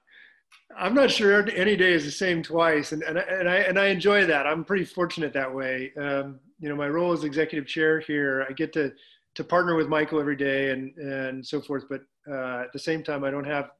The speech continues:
the, the daily duties. So typical routine, for better or worse, I'm up on the early side, you know, between five and six.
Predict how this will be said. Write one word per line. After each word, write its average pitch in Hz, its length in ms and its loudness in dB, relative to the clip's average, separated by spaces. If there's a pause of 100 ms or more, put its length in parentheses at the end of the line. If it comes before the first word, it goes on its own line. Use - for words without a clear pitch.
(140)
the, 127 180 -10 (600)
the 127 80 -10
daily 139 260 -2
duties. 127 340 -6
So 127 220 -6 (720)
typical 240 340 4
routine, 190 600 2
for 175 80 -8
better 214 180 4
or 202 60 6
worse, 202 180 2
I'm 170 140 0
up 175 180 -2 (360)
on 165 120 -4
the 156 80 -2
early 170 240 0
side, 180 380 -2 (220)
you 160 100 -6
know, 156 280 -4 (560)
between 180 280 -6
five 175 260 2
and 170 100 -4
six. - 440 -8